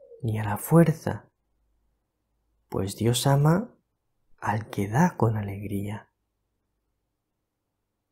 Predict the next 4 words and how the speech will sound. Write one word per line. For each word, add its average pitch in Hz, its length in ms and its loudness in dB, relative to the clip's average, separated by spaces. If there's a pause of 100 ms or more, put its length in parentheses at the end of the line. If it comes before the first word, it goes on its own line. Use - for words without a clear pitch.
(500)
Y 117 160 -10
Dios 139 800 4 (380)
tiene 120 360 2
poder 147 680 4